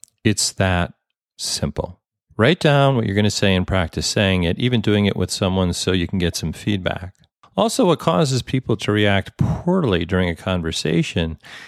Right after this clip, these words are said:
is if they feel blamed or accused about something and then feel put on the defensive, or if they're spoken to in an emotional way or condescending way.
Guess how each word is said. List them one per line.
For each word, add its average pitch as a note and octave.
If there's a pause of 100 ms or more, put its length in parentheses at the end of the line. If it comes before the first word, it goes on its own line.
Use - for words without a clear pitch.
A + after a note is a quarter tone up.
(140)
is A#2
if A#2
they D3
feel C3
blamed G#2
or E2
accused G2+
about E2+
something E2
and E2+
then F#2+
feel F2
put -
on F#2
the E2+
defensive, F2
or F2+
if F2
they're F#2
spoken G#2
to F2
in F2
an F2
emotional F2+
way G2
or F2
condescending G2
way. E2